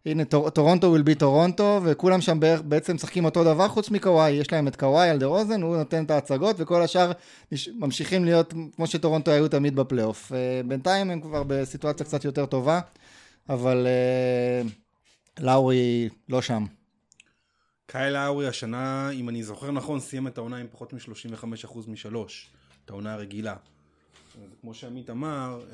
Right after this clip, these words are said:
Speaker 2: זאת לא הייתה עונת קליעה מעולה. והאם זה מנטלי? האם זה, אה, מה גורם לבן אדם כל ש-, כל שנה ל-, לקחת צעד אחורה? אני לא יודע. אני מניח שחלק מזה זה זה. בסופו של דבר,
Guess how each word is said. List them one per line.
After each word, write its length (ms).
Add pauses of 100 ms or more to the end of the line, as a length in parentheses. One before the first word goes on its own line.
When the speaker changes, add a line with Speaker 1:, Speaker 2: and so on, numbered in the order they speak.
Speaker 2:
זאת 320
לא 60
הייתה 180
עונת 340
קליעה 1080 (120)
מעולה. 460 (1600)
והאם 2000
זה 120
מנטלי? 840
האם 260
זה, 540
אה, 300
מה 140
גורם 220
לבן 220
אדם 220
כל 220
ש-, 160 (160)
כל 160
שנה 280
ל-, 60
לקחת 420
צעד 220
אחורה? 360 (300)
אני 200
לא 80
יודע. 340
אני 100
מניח 280
שחלק 380
מזה 360
זה 120
זה. 280 (200)
בסופו 380
של 140
דבר, 340